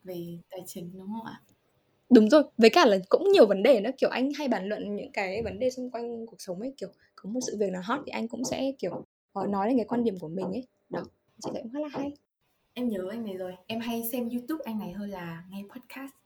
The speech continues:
Speaker 2: À, ừ, đúng rồi, đúng rồi. Không, đấy không phải podcast, đấy là YouTube,
Speaker 1: À.
Speaker 2: sorry, chị, chị xin lỗi.
Speaker 1: Ok ạ, thì, ừm, những cái mà chị vừa su-, suggest ạ, thì em cũng đã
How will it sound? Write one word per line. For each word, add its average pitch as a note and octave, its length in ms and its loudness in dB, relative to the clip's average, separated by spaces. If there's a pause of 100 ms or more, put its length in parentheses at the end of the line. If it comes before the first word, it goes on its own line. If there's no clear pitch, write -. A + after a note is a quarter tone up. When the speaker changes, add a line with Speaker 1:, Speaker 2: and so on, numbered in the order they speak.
(680)
Speaker 2:
À, B3 100 8
ừ, B3 180 10
đúng A#3+ 160 6
rồi, D4 100 12
đúng A#3+ 160 6
rồi. D4 100 6 (340)
Không, D#4 240 8 (100)
đấy A3+ 140 8
không D4+ 100 0
phải G#3+ 120 2
podcast, D#4+ 400 2
đấy G#3 100 6
là A#3+ 100 6
YouTube, C4 360 6
Speaker 1:
À. E4 40 -6
Speaker 2:
sorry, B3 400 4
chị, - 180 -4
chị - 160 -8 (100)
xin A#3 80 -4
lỗi. B3+ 200 2 (720)
Speaker 1:
Ok A#3 100 -6
ạ, G#3+ 180 -10 (100)
thì, F#3+ 260 -6 (500)
ừm, F#3+ 320 -4
những A3+ 200 -2
cái F#3 240 -6
mà A#3 180 -4
chị G3 160 -10
vừa F3+ 100 -12
su-, A#3 280 -12
suggest B3+ 420 -8
ạ, - 200 -8
thì G3 80 -8
em G#3 180 -4
cũng A#3+ 160 -8
đã A3+ 200 -10